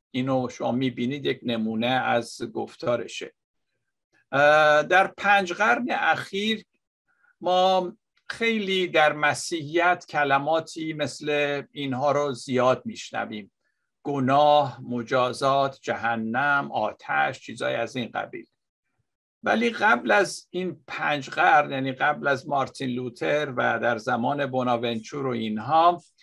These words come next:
اه، البته همه این گفتارایی که می‌گم از قرون وسطا بوده، ولی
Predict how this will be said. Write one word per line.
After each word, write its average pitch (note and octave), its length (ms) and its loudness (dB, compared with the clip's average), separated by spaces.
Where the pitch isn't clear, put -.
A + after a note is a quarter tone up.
اه، C3+ 840 2
البته D#3 400 0
همه D#3 220 -2
این D#3 180 -6
گفتارایی C#3+ 680 0
که C#3 140 -8
می‌گم D3 480 -4
از B2+ 260 -2
قرون C3+ 280 -4
وسطا C#3 600 -4
بوده، C3 800 -2
ولی G#3+ 600 -2